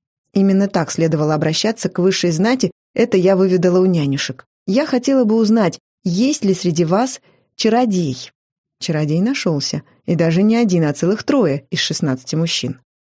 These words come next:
За полтора часа, что длилось заседание, если верить солнечным часам, я успела всех сосчитать и разглядеть. «В таком случае я прошу проверить любым доступным вам способом,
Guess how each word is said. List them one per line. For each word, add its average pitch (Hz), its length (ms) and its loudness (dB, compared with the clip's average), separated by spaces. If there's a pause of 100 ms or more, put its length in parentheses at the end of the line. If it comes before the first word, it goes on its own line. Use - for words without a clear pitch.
(100)
За 190 220 2
полтора 202 400 0
часа, 185 320 0
что - 180 -8
длилось 190 300 2
заседание, 185 640 0
если 170 220 0
верить 180 320 2
солнечным 170 500 0
часам, 156 420 -2 (280)
я 220 300 0
успела 214 440 0
всех 170 320 -2
сосчитать 185 540 -2
и 170 40 0
разглядеть. 165 580 -2 (420)
«В - 100 -14
таком 285 260 2
случае 214 480 -2 (480)
я 240 220 2
прошу 254 680 0
проверить 208 800 2
любым 190 520 2
доступным 170 680 0
вам 170 220 0
способом, 151 720 -2